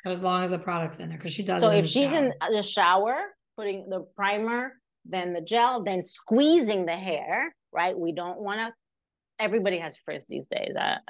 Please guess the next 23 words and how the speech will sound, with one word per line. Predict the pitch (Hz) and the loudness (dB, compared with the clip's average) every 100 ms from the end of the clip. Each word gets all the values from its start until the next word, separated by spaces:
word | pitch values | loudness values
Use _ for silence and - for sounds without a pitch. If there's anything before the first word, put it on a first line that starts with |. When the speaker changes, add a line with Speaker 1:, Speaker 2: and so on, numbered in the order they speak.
| - | -6
Speaker 2:
you | - 190 208 | 2 6 6
live | 156 | 6
in | 156 - | 0 0
Florida, | 160 147 147 - _ | 2 2 0 -6 _
absolutely. | 180 185 - 180 165 185 143 151 | 0 0 0 -6 -2 -2 -2 -6
Speaker 1:
Yeah. | 165 151 147 | -4 -4 -2
Speaker 2:
Right? | 170 170 190 | 2 4 4
Speaker 1:
<laughs> | - - 220 | 0 -4 2
Speaker 2:
So | 208 | 2
all | - 214 277 | 4 4 6
of | 302 226 | 2 0
this | 262 262 - _ _ _ _ | -4 -4 -8 _ _ _ _
scrunching | - - 220 220 247 240 | -20 -10 -8 -8 -8 -2
here | 233 233 | 2 2
that | 220 | 4
we're | 226 | 2
seeing | 233 240 226 | 0 -2 -4
on | 214 | -4
YouTube | 202 226 - 262 240 | -2 -4 -4 -4 -2
and | 240 | 2
all | 240 | 4
that, | 233 233 190 | 4 4 2
no. | 185 156 | -2 -4